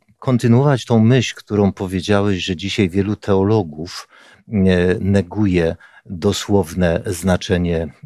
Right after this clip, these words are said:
Pisma Świętego, a ten opis stworzenia jest, e, tłumaczony czy interpretowany na wiele sposobów. E, mam ze sobą, e, książkę,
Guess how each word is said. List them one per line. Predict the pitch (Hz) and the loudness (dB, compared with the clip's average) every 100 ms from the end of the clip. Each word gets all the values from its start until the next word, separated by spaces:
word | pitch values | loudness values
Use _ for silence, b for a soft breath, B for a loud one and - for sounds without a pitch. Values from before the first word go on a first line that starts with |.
| 104 - | -10 -10
Pisma | - - 87 | -8 -4 -4
Świętego, | - 90 85 87 92 113 B B | -4 -6 -4 -4 -2 -4 B B
a | - 95 | -8 -6
ten | - 107 92 90 - b | -2 0 2 0 -4 b
opis | - 113 107 95 - | -6 -4 -2 -4 -6
stworzenia | - - 95 104 101 101 104 - | -10 -8 -4 0 2 2 0 -2
jest, | 92 95 - - - - - 101 95 | -2 -2 -2 -6 -10 -10 -6 -2 0
e, | 95 90 B B - - 101 92 90 | 0 -2 B B -18 -8 -4 -4 -4
tłumaczony | - 104 101 - 110 107 110 107 | -10 -2 0 0 2 4 4 2
czy | - 101 | -2 -4
interpretowany | 92 92 104 - 95 85 95 92 95 98 | -2 -2 -2 -4 -6 -4 -2 0 2 2
na | 92 | 2
wiele | 82 92 87 | 0 0 -2
sposobów. | - - 80 87 - - b b b - | -4 -10 -10 -10 -10 -14 b b b -6
E, | 95 95 90 | 0 2 2
mam | 98 123 | 2 2
ze | 139 156 | 0 -2
sobą, | - 123 127 131 120 | -2 0 2 2 0
e, | - 98 | -2 -6
książkę, | - - 104 87 - - 87 | -4 0 0 0 -6 -8 -4